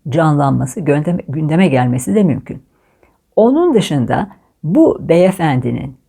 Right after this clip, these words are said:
rüya olarak yaşadığı bazı deneyimlerin ben rüya da olmadığını düşünüyorum. Tamamen, e, astral boyutta ya da,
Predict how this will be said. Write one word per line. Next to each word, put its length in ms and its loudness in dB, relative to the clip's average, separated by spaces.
rüya 380 4
olarak 400 0
yaşadığı 560 -8
bazı 360 0
deneyimlerin 520 0
ben 200 2
rüya 320 4
da 100 0
olmadığını 480 -2
düşünüyorum. 600 -4
Tamamen, 540 0
e, 300 0
astral 480 0
boyutta 640 2
ya 160 -2
da, 220 0